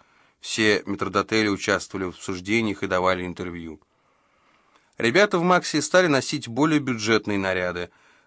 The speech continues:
В моде был пакистано-индийский стиль путешественников-хипарей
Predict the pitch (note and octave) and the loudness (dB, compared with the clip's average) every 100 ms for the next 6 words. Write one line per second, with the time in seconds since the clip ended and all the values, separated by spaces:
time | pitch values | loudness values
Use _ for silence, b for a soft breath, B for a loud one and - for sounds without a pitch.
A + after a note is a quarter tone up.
0 | - F2 A#2 C#3+ B2 A#2+ A2+ G#2 G2+ - | -12 -2 2 4 4 0 0 -4 -8 -6
1 | - B2 A#2 A2 G#2 A2 G#2+ - G2+ - | 0 2 2 0 0 -4 -4 -6 -10 -10
2 | - A#2+ A2 G#2 G2 - A#2 G#2 - G2+ | -6 -6 -6 -8 -8 -2 -2 -2 -4 -4
3 | G2 - - G2 G2 A2+ B2 | -4 -8 -6 0 2 2 0